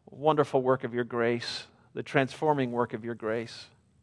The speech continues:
I pray, Father God, that, uh, that our message here would always be clear. It would always be truthful.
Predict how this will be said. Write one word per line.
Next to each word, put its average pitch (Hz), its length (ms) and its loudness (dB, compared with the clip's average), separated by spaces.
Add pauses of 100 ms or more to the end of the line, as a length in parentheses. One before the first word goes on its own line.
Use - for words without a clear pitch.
(800)
I 127 80 2
pray, 147 220 8
Father 139 300 6
God, 139 320 8
that, 127 260 2
uh, 139 200 2 (760)
that 147 140 6
our 151 80 8
message 160 520 4
here 143 160 4
would 131 140 4
always 139 320 6
be 135 160 2
clear. 127 600 0 (200)
It 151 60 -2
would 143 160 4
always 151 320 6
be 143 160 0
truthful. - 580 -2